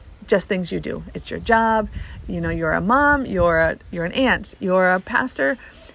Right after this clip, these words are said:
you're a, a cashier, you're a psychologist, you're a fireman, you're whatever you are. That's, that's your job.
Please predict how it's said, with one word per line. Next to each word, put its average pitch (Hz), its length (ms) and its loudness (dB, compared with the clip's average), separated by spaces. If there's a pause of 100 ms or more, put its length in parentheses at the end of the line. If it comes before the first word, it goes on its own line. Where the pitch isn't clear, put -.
you're 196 440 4 (160)
a, 202 260 2
a 208 80 0
cashier, 269 720 0 (1080)
you're 233 280 4
a 254 60 4
psychologist, 269 760 0
you're 233 460 2 (760)
a 269 120 2
fireman, 269 640 2
you're 233 280 6
whatever 320 480 4
you 311 220 0
are. 190 300 2 (140)
That's, 240 340 -2 (280)
that's 240 460 -2
your 196 160 -2
job. 196 560 0